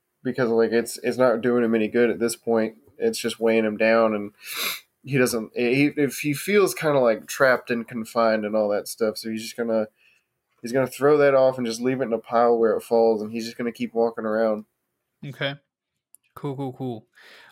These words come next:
Speaker 2: Well, Dunk-, Duncan is gonna be given a task by Corinne while you guys are not there.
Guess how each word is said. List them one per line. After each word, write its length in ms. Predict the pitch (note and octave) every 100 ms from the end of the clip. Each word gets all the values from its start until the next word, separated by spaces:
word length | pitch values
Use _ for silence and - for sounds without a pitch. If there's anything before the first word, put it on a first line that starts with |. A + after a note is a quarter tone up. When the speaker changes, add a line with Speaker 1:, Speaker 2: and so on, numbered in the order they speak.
| _
Speaker 2:
Well, 640 | B2+ G#3+ A3 A#2 G2+ - _ _ _ _ _ _ _ C3 B2+
Dunk-, 400 | D#3+ F#3+ G#3+ G3+ _ - C3+
Duncan 480 | B2+ G3 C4 A#3 G3+
is 160 | E3+ C#3+
gonna 260 | E3 D3+
be 220 | C3+ C3 B2
given 380 | C#3 D#3+ D3+
a 60 | B2+
task 540 | - E3+ E3+ C3+ -
by 200 | C3+ B2+
Corinne 520 | C3 C3 B2+ C#3+ A#2+ A2+
while 160 | A2
you 160 | A#2 A#2+
guys 340 | B2+ A#2+ A2+
are 60 | A2+
not 360 | A#2+ A#2 G#2
there. 420 | A2+ A#2+ G#2 F#2